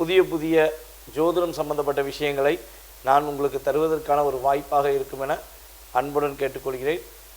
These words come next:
அதனால் மீண்டும் தொடர்ந்து உங்களுடைய ஆதரவை கொடுங்கள். தற்போது நம்ம பார்க்க போற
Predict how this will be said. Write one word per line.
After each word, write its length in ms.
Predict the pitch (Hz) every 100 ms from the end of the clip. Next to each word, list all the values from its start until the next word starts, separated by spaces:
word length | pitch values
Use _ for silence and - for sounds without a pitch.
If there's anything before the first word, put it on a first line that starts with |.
| -
அதனால் 280 | 123 139 175 - - - - 143
மீண்டும் 360 | 185 185 196 -
தொடர்ந்து 300 | 156 156 165 160
உங்களுடைய 320 | 139 139 139 131
ஆதரவை 300 | 139 143 139 139
கொடுங்கள். 340 | 131 139 180 - - - - - - -
தற்போது 460 | 165 165 196 196 202 208 208 - 147
நம்ம 140 | 151 151
பார்க்க 300 | 156 160 156
போற 120 | 151